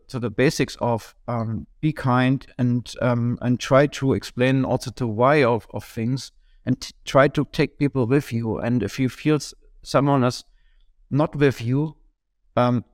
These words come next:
move forward, but take the, maybe the person and, and, and, and have a one-to-one or have a coach this person to get along with the others and, uh, making him comf-, or her comfortable about, um, the change, the reasons why we do things.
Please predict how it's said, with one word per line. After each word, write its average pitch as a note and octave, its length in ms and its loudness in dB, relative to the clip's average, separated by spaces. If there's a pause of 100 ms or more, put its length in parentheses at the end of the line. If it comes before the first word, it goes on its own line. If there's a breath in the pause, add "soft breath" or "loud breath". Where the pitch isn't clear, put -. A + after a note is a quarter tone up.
(240)
move D3 180 -2
forward, C#3+ 460 0
but C3+ 200 -2
take - 300 -2
the, B2 60 -8
maybe C3+ 240 0
the C3+ 100 -2
person C#3 480 0
and, A#2 260 -2
and, A#2+ 140 -2 (340)
and, A#2 160 0
and A#2 180 0
have C#3 280 0
a B2+ 100 2
one-to-one A2+ 720 0
or A2 180 0
have A#2+ 260 -2
a A2 80 -4
coach - 360 -4
this A#2+ 120 -6
person - 440 -2
to - 160 -16
get C3+ 160 4
along A2 400 2
with A2 160 -4
the G2+ 160 -4
others G#2+ 540 0
and, A2 240 -2 (400)
uh, A#2 100 0
making C3 340 2
him A#2+ 180 2
comf-, C#3 360 -4
or A#2+ 160 -2
her B2 180 2
comfortable A#2 640 0
about, G#2+ 640 2
um, A2 380 -4
the - 80 -14
change, C#3 680 0 (380)
the A2+ 100 0
reasons C3+ 400 2
why B2+ 160 4
we B2 120 2
do A#2 200 0
things. A#2+ 420 -2